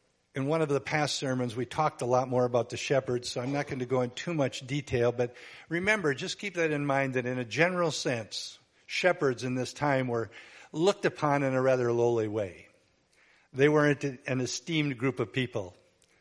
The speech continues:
They were a smelly group of people. A matter of fact, what they did is their job, being shepherds, taking care of the sheep and doing all the things that they had to do as shepherds, actually made them to be ceremonially unclean according to the old law,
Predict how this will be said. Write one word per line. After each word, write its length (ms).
They 100
were 140
a 60
smelly 460
group 240
of 140
people. 400
A 60
matter 280
of 80
fact, 400
what 260
they 120
did 460
is 180
their 140
job, 560
being 160
shepherds, 440
taking 260
care 160
of 80
the 100
sheep 320
and 120
doing 180
all 140
the 80
things 260
that 140
they 80
had 160
to 80
do 160
as 80
shepherds, 420
actually 560
made 300
them 140
to 80
be 140
ceremonially 1000
unclean 960
according 380
to 80
the 160
old 360
law, 580